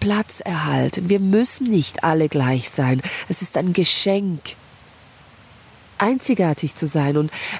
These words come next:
es erfüllt uns, wenn wir dieses Einzigartige leben können, entfalten können und einbringen können. Und einzigartig sein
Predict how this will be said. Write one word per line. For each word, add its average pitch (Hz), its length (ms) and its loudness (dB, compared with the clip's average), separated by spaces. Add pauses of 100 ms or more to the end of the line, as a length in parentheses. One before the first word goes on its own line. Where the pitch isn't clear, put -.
(220)
es - 160 2
erfüllt 240 680 2
uns, 170 460 2 (1000)
wenn 180 260 2
wir 170 300 4
dieses 196 440 2 (200)
Einzigartige 180 880 2 (360)
leben 214 480 4
können, 143 320 2
entfalten 147 640 0
können 143 320 2
und 151 240 0
einbringen 190 580 2
können. 147 380 2 (1400)
Und 165 240 2
einzigartig 185 680 2
sein 165 280 2